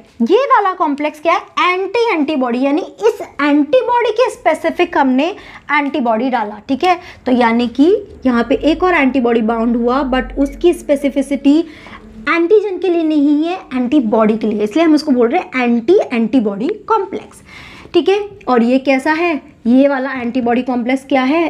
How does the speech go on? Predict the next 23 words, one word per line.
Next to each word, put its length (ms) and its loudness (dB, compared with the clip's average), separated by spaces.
enzyme 640 4
linked 380 0
है, 180 -10
ये 80 2
already 380 2
enzyme 540 0
bound 300 0
है। 120 2
again 380 2
मैंने 200 2
उसे 200 -2
क्या 220 0
किया, 320 2
Wash 440 2
किया। 380 2
जैसे 320 2
ही 140 4
wash 340 2
किया, 280 0
extra 380 -4
सब 380 -2
हट 180 -2
गया 260 2